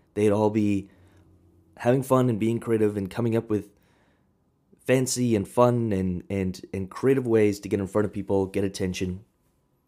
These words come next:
But at the ultimate core, the first thing they'd be doing is, "Okay, who are we serving? What's the target market? Who's the client avatar? What's the target market?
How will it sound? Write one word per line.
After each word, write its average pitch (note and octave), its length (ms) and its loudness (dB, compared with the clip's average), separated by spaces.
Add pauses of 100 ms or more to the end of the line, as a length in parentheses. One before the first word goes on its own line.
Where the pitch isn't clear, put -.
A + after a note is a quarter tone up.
(960)
But G#2 100 2
at A2 120 0
the G#2 120 -2
ultimate A2+ 340 2
core, G2+ 440 4 (180)
the G2 100 -2
first A#2+ 300 2
thing A#2 100 -2
they'd A2 140 0
be G#2 80 -6
doing G2+ 300 0
is, F2+ 160 -4
"Okay, F#2 300 -6 (400)
who A#2+ 200 0
are D3 60 8
we A#2+ 120 4
serving? - 380 -4 (1600)
What's G2+ 180 -4
the B2+ 60 -6
target D3 320 2
market? A#2+ 380 2 (480)
Who's A#2 180 0
the A2 80 -2
client G2+ 260 -4
avatar? - 360 -10 (2250)
What's G#2 240 0
the C3 80 -2
target C#3+ 300 4
market? A#2+ 420 0